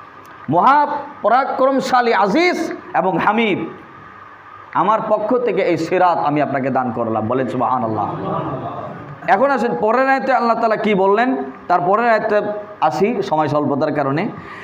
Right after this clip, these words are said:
"আল্লাযীনা ইস্তাহিব্বুনাল হায়াতাদ দুনিয়া", আর যারা দুনিয়ার জীবনকে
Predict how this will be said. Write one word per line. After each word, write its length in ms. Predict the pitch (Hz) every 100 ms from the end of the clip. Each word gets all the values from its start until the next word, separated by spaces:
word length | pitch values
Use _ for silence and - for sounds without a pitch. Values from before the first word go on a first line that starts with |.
| - -
"আল্লাযীনা 560 | 220 240 233 277 277
ইস্তাহিব্বুনাল 840 | 262 254 240 220 202 185 294 277 247
হায়াতাদ 540 | 220 226 226 220 175
দুনিয়া", 340 | 160 180 160 139
আর 200 | 175 214
যারা 240 | 226 247
দুনিয়ার 520 | 165 220 247 285 277
জীবনকে 720 | 175 233 277 285 262 214 139